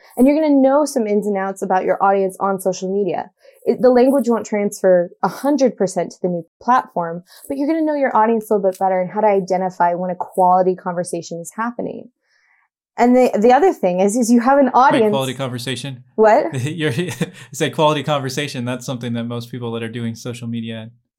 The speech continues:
Speaker 2: have never had before on social media,
Speaker 1: Yeah,
Speaker 2: so.
Speaker 1: that's, that's a whole other thing. But, but once you, you have that confidence, not only that, but your audience will then have the confidence in you. And if they enjoy you on, let's say, LinkedIn, if they're loving your content on LinkedIn and you're like, "Hey,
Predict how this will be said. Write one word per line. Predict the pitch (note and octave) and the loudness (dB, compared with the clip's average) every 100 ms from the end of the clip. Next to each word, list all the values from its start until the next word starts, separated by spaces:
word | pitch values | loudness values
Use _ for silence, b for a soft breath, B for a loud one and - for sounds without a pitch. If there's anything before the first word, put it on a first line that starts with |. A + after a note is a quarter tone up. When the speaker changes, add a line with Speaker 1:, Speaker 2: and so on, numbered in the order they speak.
| - | -8
Speaker 2:
have | C3+ | -6
never | B2+ A#2 | -6 -6
had | B2 A#2+ | -6 -8
before | A#2 A#2 A2+ A2 | -10 -12 -14 -12
on | A2+ | -12
social | B2+ A#2+ - | -10 -10 -10
media, | C3+ C3 F#3 | -6 -2 2
Speaker 1:
Yeah, | F#3 E3+ C#3+ C#3 | 4 4 2 0
Speaker 2:
so. | |
Speaker 1:
that's, | F#3 G3 | 0 0
that's | G#3 F#3+ F#3+ | 2 2 2
a | E3 | 2
whole | F#3+ G3 | 2 4
other | F#3+ F#3+ | 2 0
thing. | D#3+ D3+ | -6 0
But, | G3+ G3 - b b b b | 2 2 0 b b b b
but | B3 A#3+ | 2 2
once | A#3 B3+ C#4+ C#4+ | 4 4 4 4
you, | C#4 A#3+ | 4 6
you | A#3 D4 | 4 4
have | C#4 A#3 | 4 4
that | G3+ | 2
confidence, | - F#3+ F#3+ G3 - | 2 -2 0 -4 -2
not | A3 A#3+ | 0 4
only | A#3 | 4
that, | G3 F#3+ | 4 4
but | F#3 F#3 | 2 2
your | G3+ F#3+ | 0 2
audience | G3 G#3+ A#3 G3 F3+ - | 4 4 6 4 2 2
will | F#3+ | 2
then | F#3 F3+ | 2 -2
have | F#3+ | -4
the | F#3+ | -2
confidence | F#3 F3 F3 F3 | -4 -2 -4 -4
in | F3+ E3+ | -6 -2
you. | G3+ G#3+ E3+ D#3+ - | 2 4 2 -2 -2
And | F#3+ F#3+ | 0 0
if | G3 | 4
they | G#3+ | 4
enjoy | A3+ F#3+ G3 | 6 4 4
you | G#3+ G3+ F#3 | 6 6 4
on, | E3+ E3+ E3 | 2 -4 0
let's | G3+ G#3+ | 2 2
say, | B3+ | 2
LinkedIn, | A#3 G#3 F#3+ F3 E3 | 2 0 -2 -6 -4
if | - | 0
they're | A3 A#3 | 2 4
loving | G3+ G#3 A#3+ | 4 4 4
your | A3+ | 2
content | G#3+ G3+ G3+ F#3+ | 0 -2 -2 -2
on | F#3 | -2
LinkedIn | F3+ F3 F3 F3+ A3+ - | -4 -4 -4 -2 -2 -4
and | F#3 | -4
you're | F#3+ | 0
like, | F3 F3 | 0 2
"Hey, | D#4+ F#3+ | 2 2